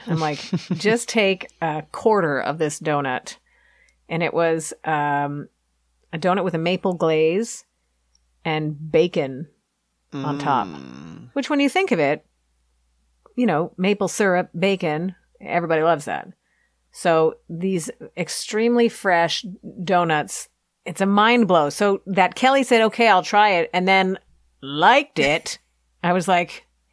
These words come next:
Speaker 1: "Hell yes." I'm not sure why I felt it as such a great victory, but, uh, a delicious one nonetheless. Those donuts are incredible. I swear also that I've got a, a great,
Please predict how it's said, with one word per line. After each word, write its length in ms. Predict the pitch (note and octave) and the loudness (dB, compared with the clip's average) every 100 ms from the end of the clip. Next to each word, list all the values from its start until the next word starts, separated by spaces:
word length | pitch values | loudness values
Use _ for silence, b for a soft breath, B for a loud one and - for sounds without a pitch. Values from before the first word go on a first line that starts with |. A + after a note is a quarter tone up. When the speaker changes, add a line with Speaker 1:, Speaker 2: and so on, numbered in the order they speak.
| _ | _
Speaker 1:
"Hell 640 | F#3 A#3+ - A#3 G#3+ F#3+ | -2 0 -2 0 0 0
yes." 720 | D#3+ D3+ D#3+ B3+ C#4 C4+ D4+ - B B - | -2 -2 2 4 4 4 0 -6 B B -2
I'm 100 | A#3 | 2
not 120 | G#3+ | 2
sure 160 | F3+ G#3 | 2 4
why 140 | F#3 | 4
I 60 | E3 | 4
felt 200 | F3 F3 | 2 2
it 60 | D#3+ | -2
as 80 | |
such 160 | D3 E3 | -4 -6
a 60 | D3 | -2
great 200 | D3+ - | -4 -2
victory, 320 | E3 - C#3+ | -4 -4 -2
but, 200 | C#3+ - B B B B - | -2 -4 B B B B 2
uh, 220 | E3+ D#3 | 4 4
a 60 | F#3+ | 4
delicious 500 | A#3+ C4+ E4 B3 - | 4 4 4 2 4
one 180 | G#3 G3 | 4 4
nonetheless. 520 | F#3+ F#3 F3+ E3+ C#3+ | 4 6 6 6 4
Those 160 | F3+ F3 | -2 0
donuts 300 | F#3+ F3+ E3+ | 2 2 2
are 120 | E3 | 0
incredible. 1000 | D3+ D3 - G3+ G3+ G3 F#3+ D#3 C#3+ C3+ - | -2 -6 -6 -2 0 2 2 2 2 2 -2
I 100 | F3 | -2
swear 560 | - - G#3+ A#3+ A#3+ | -2 -2 2 4 6
also 540 | F#3+ G3 - E3 B2+ C#3 B B B - | 6 6 2 0 0 -2 B B B 2
that 300 | F#3 D#3+ - - | 4 6 2 -4
I've 200 | E3 E3+ | -2 2
got 160 | F3 | 4
a, 200 | E3 D3+ - - | 4 2 -4 -6
a 80 | D#3+ | -6
great, 520 | F3 G3 F3+ F#3 - | -6 -2 2 0 -2